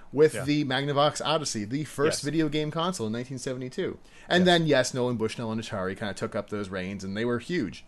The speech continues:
Speaker 1: But then you had Pac-Man, you had Space Invaders, and then the Japanese invasion began.
Speaker 2: And a lot of the things that, that Nolan Bushnell <clears throat> and Atari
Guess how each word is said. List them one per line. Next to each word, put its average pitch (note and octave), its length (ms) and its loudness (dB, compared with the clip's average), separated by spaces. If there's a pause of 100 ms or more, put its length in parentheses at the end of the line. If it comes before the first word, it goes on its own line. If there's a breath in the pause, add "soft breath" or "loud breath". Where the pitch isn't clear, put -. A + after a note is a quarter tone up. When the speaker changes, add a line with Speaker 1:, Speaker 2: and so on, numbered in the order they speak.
(720)
Speaker 1:
But A#2+ 120 -6
then A#2+ 140 -2
you A#2+ 100 -4
had A#2+ 240 -6
Pac-Man, - 480 -12
you F#2 120 -10
had F#2+ 200 -8
Space - 300 -14
Invaders, E2 440 -10
and F2+ 80 -10
then F2 200 -8
the F2 460 -8
Japanese G#2+ 460 -4
invasion F#2+ 400 -8
began. A#2 360 -10 (460 soft breath)
Speaker 2:
And D3+ 140 4
a - 20 6
lot C#3+ 220 6
of B2 140 2
the A#2+ 80 -4
things C#3 340 0
that, A2 320 0
that A2+ 240 2
Nolan B2 300 6
Bushnell G2+ 760 2
<clears throat> - 60 -20
and G#2+ 180 6
Atari G#2 540 6